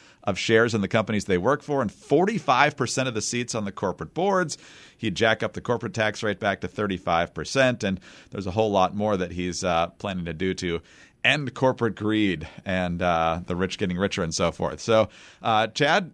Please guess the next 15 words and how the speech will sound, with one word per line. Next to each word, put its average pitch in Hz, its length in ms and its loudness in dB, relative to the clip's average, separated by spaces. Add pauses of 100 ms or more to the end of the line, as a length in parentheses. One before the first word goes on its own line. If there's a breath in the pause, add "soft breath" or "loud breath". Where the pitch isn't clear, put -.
(140)
uh, - 20 -8
am 123 360 -2
I 120 40 4
right 135 180 4
about 151 220 2
that, 156 240 2
that, 120 320 -4
uh, 110 320 2 (220)
the 110 100 -6
Republicans 147 540 2
and 107 100 0
Trump's 127 260 4
best 123 280 6
argument 127 340 2
is 104 160 -6